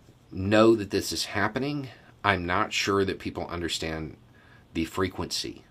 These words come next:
with which it is occurring. American forces are now being trained to fight an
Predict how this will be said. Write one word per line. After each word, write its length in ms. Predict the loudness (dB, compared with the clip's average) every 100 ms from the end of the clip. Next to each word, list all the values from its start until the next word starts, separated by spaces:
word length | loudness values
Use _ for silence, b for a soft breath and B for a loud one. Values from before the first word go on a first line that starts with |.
| -12
with 160 | -6 -4
which 240 | -4 -4
it 80 | -4
is 140 | -4 -6
occurring. 580 | -10 0 2 2 -4 -18 -20 b b b b b b b b b b b _ -20 _ -4
American 440 | 2 4 4 2
forces 640 | 0 0 2 2 -2 -2 -6 -6
are 160 | -6
now 260 | -2 0 0
being 400 | -2 -6 -6 -8
trained 720 | -4 -2 0 -2 -6 -8 -12 -8
to 120 | -8
fight 320 | -2 -2 -2
an 140 | -6